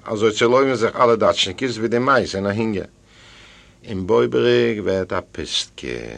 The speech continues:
דעמאלט האב איך ליב צו זיצן דאהיים ביי זיך אויף דער פריזווע.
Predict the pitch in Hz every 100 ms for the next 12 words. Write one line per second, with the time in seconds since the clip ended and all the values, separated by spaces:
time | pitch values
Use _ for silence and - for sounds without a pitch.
0 | 52 50 - 104 110 101 - 73 73 71
1 | 82 107 107 101 - - 82 87 90 82
2 | 71 65 76 76 82 67 58 85 - 78
3 | 71 - - 58 50 50